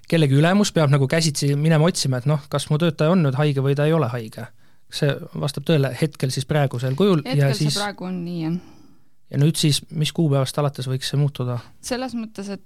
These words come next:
Speaker 2: et nagu ma ütlesin, et, et me tõstsime selle üle selliselt, nagu ta on, et, et kõik need siuksed täiendused ja uuendused, et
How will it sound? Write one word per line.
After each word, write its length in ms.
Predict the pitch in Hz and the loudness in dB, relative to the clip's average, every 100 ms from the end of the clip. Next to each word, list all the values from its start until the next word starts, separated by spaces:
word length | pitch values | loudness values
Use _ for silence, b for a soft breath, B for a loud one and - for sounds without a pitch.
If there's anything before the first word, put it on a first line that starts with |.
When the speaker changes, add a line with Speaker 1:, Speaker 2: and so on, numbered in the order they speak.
| - | -14
Speaker 2:
et 140 | 185 | -10
nagu 160 | 220 190 | -8 -6
ma 120 | 202 | -6
ütlesin, 240 | 202 - 190 | -6 -4 -4
et, 140 | 190 185 | -6 -6
et 60 | |
me 80 | 185 | -4
tõstsime 460 | 190 202 - 175 175 | -4 -4 -4 -2 -2
selle 360 | 185 185 180 175 170 - | -4 -4 -4 -6 -8 -10
üle 280 | 226 240 226 202 185 | -8 -6 -6 -6 -8
selliselt, 540 | 214 214 202 185 185 180 | -8 -8 -8 -10 -10 -8
nagu 160 | 175 175 | -6 -2
ta 120 | 190 | 0
on, 140 | 208 196 | 2 2
et, 240 | 180 - 180 180 175 | 0 -4 -4 -4 -4
et 300 | 190 180 - | -4 -6 -6
kõik 240 | - 202 - | -6 -4 -2
need 240 | 190 175 | -4 -4
siuksed 300 | 196 - 190 | -10 -10 -10
täiendused 560 | - 208 202 185 190 175 | -6 -2 -2 -2 -4 -4
ja 80 | 190 | -2
uuendused, 480 | 208 185 170 - | -2 -4 -6 -10
et 80 | - | -10